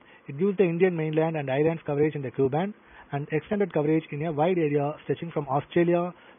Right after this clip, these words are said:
to Europe in the lower frequency C band. Indian mainland and island coverage in the Q band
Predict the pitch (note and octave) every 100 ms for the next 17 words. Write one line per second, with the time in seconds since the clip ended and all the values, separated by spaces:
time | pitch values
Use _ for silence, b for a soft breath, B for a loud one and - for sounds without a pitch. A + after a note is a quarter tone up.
0 | _ C3 B2+ E3 F3+ F#3 - _ B B
1 | B - C#3+ D3 G3+ D3 F3+ F#3+ D#3+ D#3
2 | C#3+ E3+ B3 - - C#3+ C3 B2+ A#2 A#2+
3 | - _ _ _ B B B B C3+ D3+
4 | F3 E3 E3+ F3+ E3 C#3 C#3+ E3 D#3+ D3
5 | D#3 D3+ C3+ B2 A#2 E3 E3 E3+ F#3